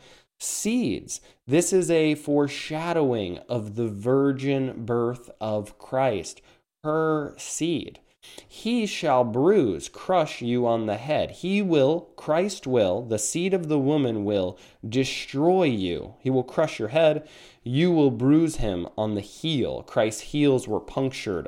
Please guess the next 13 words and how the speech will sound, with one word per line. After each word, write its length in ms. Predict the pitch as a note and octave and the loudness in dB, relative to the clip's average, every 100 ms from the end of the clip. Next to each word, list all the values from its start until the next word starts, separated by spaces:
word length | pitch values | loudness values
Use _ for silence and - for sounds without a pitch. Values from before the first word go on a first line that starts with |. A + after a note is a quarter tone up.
| - | -4
on 160 | G#2 F#2+ | -4 -2
the 80 | |
cross, 540 | - - B2+ G2 D2+ - | -8 2 4 4 0 -4
and 160 | F#2+ | -4
the 60 | F#2 | -2
devil 260 | A2 G#2+ G2+ | 0 0 0
thought 280 | A2 G2 | 2 2
he 100 | A2+ | 0
was 140 | G2+ F#2 | -6 -2
getting 280 | G#2+ G2 F#2 | 0 0 -4
some 220 | G#2 G2 | -4 -2
great 260 | G2 E2+ | -4 -4
victory. 640 | G#2 F3 - A2+ G2 F#2 | -2 -2 -2 -4 -4 -4